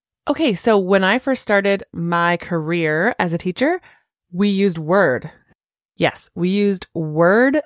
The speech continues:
Um, if you are using Word, please stop.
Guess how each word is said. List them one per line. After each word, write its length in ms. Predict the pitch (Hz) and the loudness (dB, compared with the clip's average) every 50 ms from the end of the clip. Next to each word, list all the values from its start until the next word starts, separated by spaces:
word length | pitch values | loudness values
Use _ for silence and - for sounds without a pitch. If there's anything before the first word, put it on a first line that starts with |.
| _ _ _ _ _ _ _ _ - | _ _ _ _ _ _ _ _ -10
Um, 200 | 180 165 165 170 | -8 -8 -6 -6
if 160 | 165 160 - | -8 -8 -6
you 220 | 170 196 254 302 | -4 -2 0 2
are 100 | 302 277 | 2 2
using 380 | 254 233 226 220 202 208 202 196 | 2 0 0 0 0 0 0 0
Word, 300 | 185 180 180 180 170 - | 0 0 0 -2 -4 -8
please 340 | - - - 233 254 269 - | -12 -6 -2 -2 -2 -2 -2
stop. 480 | - - - 185 156 123 - - _ | -4 0 2 2 2 0 -2 -8 _